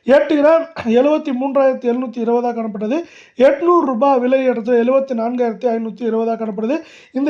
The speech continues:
ஏற்றத்துக்கு மாறா தங்கத்தோட விலை சரின்னு ஆசைப்பட்டீங்கன்னா வீடியோக்கு ஒரே ஒரு லைக் போடுங்க. பத்து கிராம் தொண்ணூத்தி ரெண்டாயிரத்தி நூத்தி ஐம்பதா காணப்பட்டது. ஆயிரம் விலை ஏற்றத்தோ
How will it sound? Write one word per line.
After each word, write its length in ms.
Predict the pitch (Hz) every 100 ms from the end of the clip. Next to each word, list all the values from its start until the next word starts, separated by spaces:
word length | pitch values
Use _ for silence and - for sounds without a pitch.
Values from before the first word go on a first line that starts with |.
| 294
ஏற்றத்துக்கு 380 | 330 339 302 269 262
மாறா 160 | 254 262
தங்கத்தோட 380 | 233 254 254 240 233
விலை 120 | 247 247
சரின்னு 260 | 233 254 247
ஆசைப்பட்டீங்கன்னா 480 | 247 233 247 247 220
வீடியோக்கு 320 | 226 220 220
ஒரே 100 | 233 233
ஒரு 100 | 226
லைக் 160 | 240 247
போடுங்க. 220 | 226 294 - - - _ 269
பத்து 200 | 302 320
கிராம் 260 | 330 349 339
தொண்ணூத்தி 300 | 269 311 302
ரெண்டாயிரத்தி 380 | 294 294 285 254 269
நூத்தி 180 | 269 269
ஐம்பதா 240 | 254 262 262
காணப்பட்டது. 420 | 247 226 214 233 320 - - - 226
ஆயிரம் 340 | 302 330 330 269
விலை 140 | 262 269
ஏற்றத்தோ 240 | 240 254